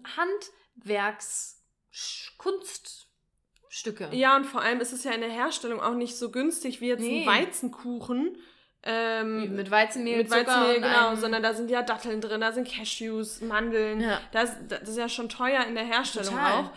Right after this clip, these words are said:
Speaker 2: Und, äh, ja, absoluten Besuch wert. Also
Speaker 1: Ja.
Speaker 2: wirklich, wirklich schön.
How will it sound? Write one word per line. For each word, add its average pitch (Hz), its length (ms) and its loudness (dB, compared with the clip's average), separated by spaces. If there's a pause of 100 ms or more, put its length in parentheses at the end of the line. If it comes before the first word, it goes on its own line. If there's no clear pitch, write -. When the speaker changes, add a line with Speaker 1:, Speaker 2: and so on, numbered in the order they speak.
(300)
Speaker 2:
Und, 226 440 -4
äh, 202 340 -2
ja, 202 180 2
absoluten 254 560 0
Besuch 226 320 -8
wert. 190 300 -2
Also 214 200 -4
Speaker 1:
Ja. 202 60 -8
Speaker 2:
wirklich, 247 500 0
wirklich 226 360 -6
schön. 190 320 -6